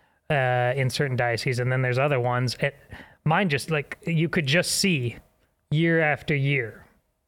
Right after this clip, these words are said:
uh, and trending towards high school that you, you are gonna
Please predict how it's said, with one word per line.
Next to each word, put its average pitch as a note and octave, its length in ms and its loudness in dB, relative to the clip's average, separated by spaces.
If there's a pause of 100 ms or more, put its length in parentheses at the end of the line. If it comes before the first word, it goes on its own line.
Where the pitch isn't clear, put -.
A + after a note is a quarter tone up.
(1000)
uh, C#3 380 0
and C3+ 180 -2
trending E3 380 0
towards D#3+ 300 0
high D#3 160 2
school A2+ 440 -4 (520)
that C#3+ 480 -2 (280)
you, D3+ 300 0
you E3 160 2
are F#3 100 2
gonna E3 300 2